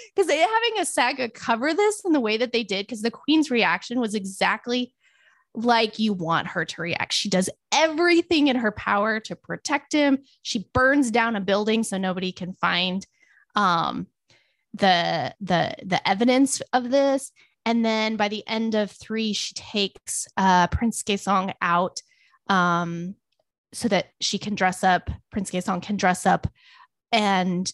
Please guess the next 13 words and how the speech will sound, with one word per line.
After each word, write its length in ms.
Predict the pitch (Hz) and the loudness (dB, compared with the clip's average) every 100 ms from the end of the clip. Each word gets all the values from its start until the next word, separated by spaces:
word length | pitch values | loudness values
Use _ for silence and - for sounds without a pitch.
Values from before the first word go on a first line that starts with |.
| - | -6
have 220 | 180 180 | -2 0
a 40 | 175 | 0
portrait 440 | - 226 - 233 | 0 0 0 -2
made. 400 | 233 220 220 220 - _ _ | 2 2 2 0 -4 _ _
And 160 | 220 208 | -6 -2
that 260 | 190 180 - | 0 0 -2
will 100 | 185 | -8
be, 360 | 180 180 175 | -8 -6 -6
instead 340 | - 190 - 247 | -6 -6 0 0
of 140 | 226 | 0
going 400 | 214 208 202 202 | 0 2 2 0
and 220 | - 180 | -2 -4
possibly 840 | 170 175 175 - 180 170 170 170 | -2 -2 -2 -6 -6 -4 -2 -2